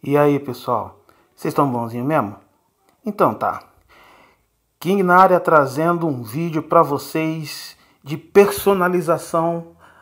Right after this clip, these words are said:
para o seu smartphone. Gostou dessa telinha? Quer aprender como fazer? Então, vem comigo que eu vou te mostrar como se faz.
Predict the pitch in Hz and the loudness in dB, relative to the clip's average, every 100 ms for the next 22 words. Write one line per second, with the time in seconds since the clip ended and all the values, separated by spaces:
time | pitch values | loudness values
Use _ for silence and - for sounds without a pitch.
0 | _ - 165 156 - 160 165 160 165 - | _ 0 2 0 -4 -2 -2 -2 -8 -14
1 | 135 160 156 147 - - 156 139 117 110 | -6 2 2 0 -12 -4 -2 0 -4 -12
2 | _ _ _ - _ _ _ _ _ - | _ _ _ -20 _ _ _ _ _ -4
3 | 160 165 208 175 165 143 147 190 208 123 | 0 4 4 4 0 -2 0 2 0 0
4 | - _ - - - _ _ _ _ _ | -6 _ -20 -20 -20 _ _ _ _ _
5 | _ _ _ 175 180 175 170 165 160 147 | _ _ _ 4 4 4 0 0 0 -2
6 | 143 147 175 190 117 - _ _ _ _ | -2 0 2 2 0 -12 _ _ _ _
7 | _ _ - - 165 165 196 214 233 226 | _ _ -18 -8 -6 4 8 8 6 -2
8 | - _ _ _ _ _ - 131 220 285 | -14 _ _ _ _ _ -16 0 2 4
9 | 254 220 220 202 220 220 - _ _ _ | 4 6 4 2 0 -4 -12 _ _ _
10 | - 175 160 180 185 185 170 - 151 - | 0 2 4 2 4 2 2 0 -2 -2
11 | 175 170 165 - 117 - - | -6 -6 -8 -6 -6 -8 -20